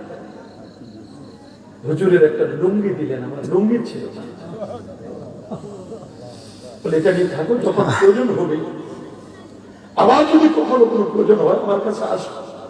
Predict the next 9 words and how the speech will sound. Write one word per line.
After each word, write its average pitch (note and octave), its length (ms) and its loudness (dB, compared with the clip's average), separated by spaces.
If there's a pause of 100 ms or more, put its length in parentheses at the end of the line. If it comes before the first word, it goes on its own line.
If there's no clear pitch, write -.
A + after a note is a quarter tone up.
(480)
আমি - 120 -6
ব্যবস্থা F3+ 400 4
করে - 180 0
দেব।" - 220 -6 (2250)
কোনোদিন F4 380 8 (100)
না B3 120 4
করে - 300 -2
নাই G#3 180 -2
হুজুর, D3+ 220 -6